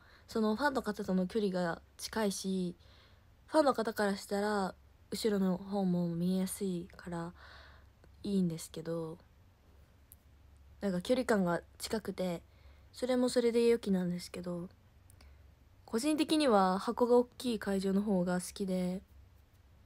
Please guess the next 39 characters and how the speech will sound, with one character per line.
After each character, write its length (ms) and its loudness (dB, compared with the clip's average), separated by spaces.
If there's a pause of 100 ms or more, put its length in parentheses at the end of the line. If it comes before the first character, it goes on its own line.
(760)
な 80 0
ん 20 -4
か、 220 -2 (1000)
の 120 10
び 100 6
の 140 10
び 100 8
踊 240 4
れ 80 6
る 100 6
ん 60 8
で 60 4
す 160 -2
よ。 160 0 (380)
<laughs> 380 -18
小 140 0
さ 160 2
か 120 6
っ 60 4
た 140 2
ら、 340 8 (160)
本 200 2
当 100 0
に、 400 2 (1300)
も 140 2
う 20 2
あ 60 2
の、 280 2 (300)
周 200 4
り 60 2
の 80 2
人 200 0
に 180 4
あ-、 140 -2 (500)
当 120 -2
た 100 -6
っ 20 -8
た 220 0
ら、 360 4